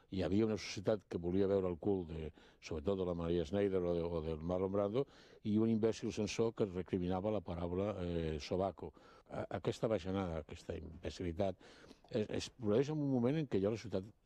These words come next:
espanyola en-, és molt més com-, és complexa, té altres apetits, té altres objectius, i per tant hi havia un,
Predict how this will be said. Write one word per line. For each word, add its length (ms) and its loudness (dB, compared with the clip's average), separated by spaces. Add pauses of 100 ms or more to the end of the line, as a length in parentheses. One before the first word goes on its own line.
(120)
espanyola 480 0
en-, 100 -6 (480)
és 140 -10
molt 180 -4
més 140 -4
com-, 180 -6 (140)
és 100 -10
complexa, 680 0 (420)
té 80 4
altres 960 2 (480)
apetits, 560 2
té 160 4
altres 400 0
objectius, 640 2
i 100 0
per 220 -2
tant 160 2
hi 100 4
havia 240 2
un, 400 -4